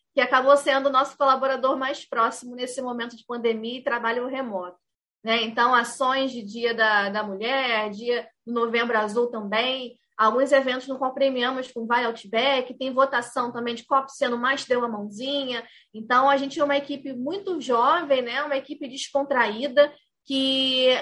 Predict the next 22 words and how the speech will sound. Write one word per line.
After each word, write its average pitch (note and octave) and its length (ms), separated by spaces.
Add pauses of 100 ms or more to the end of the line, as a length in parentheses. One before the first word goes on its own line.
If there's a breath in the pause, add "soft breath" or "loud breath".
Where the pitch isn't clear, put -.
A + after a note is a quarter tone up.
com C#4+ 220
essa D4 260
multi-, D#4+ 420 (120)
multidisciplinaridade C#4 1400
que C4+ 140
o B3+ 60
João B3 320
falou, A#3 500 (220)
agrega B3+ 480
muito C#4+ 500
valor. A3 380
Então, A3+ 300
eu B3+ 100
peguei B3+ 380
essas C4+ 300
fotos C4+ 340
pra C4+ 160
resumir C4+ 560
o D4 40
nosso C4+ 320
clima D4 380
organizacional. B3+ 1080